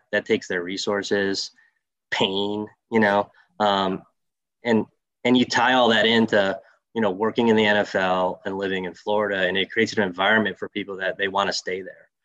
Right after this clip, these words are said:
Um, so I can't, I can't credit, you know, our senior leadership and our ownership enough of, um, really, like, loving the, the,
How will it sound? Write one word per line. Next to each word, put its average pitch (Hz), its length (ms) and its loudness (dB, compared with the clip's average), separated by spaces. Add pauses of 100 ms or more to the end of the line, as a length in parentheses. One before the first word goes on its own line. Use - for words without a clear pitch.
(260)
Um, 90 640 -2 (300)
so - 180 0
I 104 100 4
can't, 117 380 2
I 107 120 2
can't 104 260 0
credit, 104 460 2 (160)
you 110 80 -6
know, 95 220 -2
our 95 260 0
senior 101 800 2
leadership 104 540 0
and 95 100 -4
our 90 100 -4
ownership 98 380 -6
enough 95 460 -2
of, 92 180 -10 (400)
um, 92 420 -6 (560)
really, 113 560 2 (680)
like, 90 300 -2 (760)
loving 101 480 0
the, 90 220 -4 (180)
the, 90 360 -4